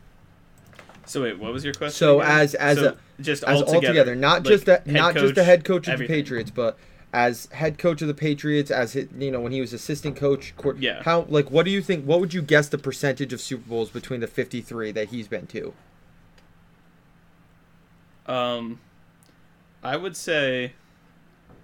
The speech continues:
Speaker 1: you mean out of the nine he's been
Speaker 2: No,
Speaker 1: to,
Speaker 2: he's
Speaker 1: right?
Speaker 2: been technically considering, considering assistant coaching jobs, he's been to more than nine.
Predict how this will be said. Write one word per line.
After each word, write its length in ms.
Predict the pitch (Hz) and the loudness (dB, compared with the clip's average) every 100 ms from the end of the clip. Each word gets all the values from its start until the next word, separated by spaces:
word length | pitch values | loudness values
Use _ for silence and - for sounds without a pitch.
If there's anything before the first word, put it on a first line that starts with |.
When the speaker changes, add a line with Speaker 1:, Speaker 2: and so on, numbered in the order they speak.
| - - - | -20 -20 -8
Speaker 1:
you 100 | 147 | -2
mean 160 | 143 | 0
out 100 | 123 | 0
of 80 | 127 | -2
the 80 | 113 | -4
nine 360 | 110 110 107 117 | -6 -6 -6 -8
he's 160 | 101 | -14
been 120 | - | -4
Speaker 2:
No, 160 | 131 165 | 2 2
Speaker 1:
to, 60 | 110 | 2
Speaker 2:
he's 60 | 131 | -4
Speaker 1:
right? 80 | - | -4
Speaker 2:
been 220 | 147 143 - | -4 -4 -4
technically 500 | 160 156 180 170 160 | -4 -2 -4 -6 -6
considering, 840 | 143 135 - 180 185 180 151 - | -6 -8 -4 -2 0 -2 -6 -16
considering 920 | - 147 143 - 190 214 202 170 156 151 _ _ _ _ _ - | -6 -6 -6 -2 2 2 2 0 -4 -8 _ _ _ _ _ -6
assistant 500 | 135 135 175 - 156 | -4 -2 -6 -4 -8
coaching 420 | - 151 147 170 | 0 0 0 -6
jobs, 340 | 151 165 170 151 | 0 2 2 0
he's 120 | 135 | -4
been 160 | 139 | -4
to 80 | 135 | -4
more 220 | 123 117 | -6 -4
than 160 | 113 104 | -6 -6
nine. 320 | 95 67 64 | -8 -14 -20